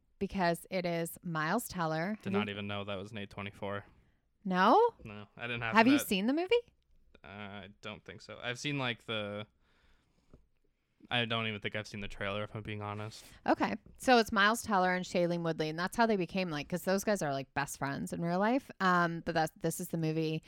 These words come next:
Speaker 1: So he plays the kind of, like, party boy, like, yeah, like, he's just, like, you know, party every weekend girls, like, that kind of guy, and I'm the most popular guy, and he ends up on the lawn of Shailene Woodley's house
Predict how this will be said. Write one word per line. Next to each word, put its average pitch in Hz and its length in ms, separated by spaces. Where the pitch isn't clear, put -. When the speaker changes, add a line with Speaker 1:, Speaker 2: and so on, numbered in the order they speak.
Speaker 1:
So 220 180
he 233 220
plays 233 340
the 226 140
kind 190 260
of, 180 160
like, 156 480
party 220 400
boy, 185 1000
like, 151 260
yeah, 165 300
like, 165 180
he's - 200
just, - 240
like, 165 260
you 240 140
know, 160 380
party 175 340
every 170 200
weekend 160 400
girls, 156 560
like, 170 180
that 143 220
kind 165 180
of 160 80
guy, 143 440
and 147 340
I'm 151 300
the 156 180
most 160 240
popular 151 380
guy, 135 300
and 139 300
he 180 160
ends 170 180
up 170 140
on 170 140
the 160 80
lawn 156 560
of 143 440
Shailene 151 400
Woodley's 147 640
house 160 560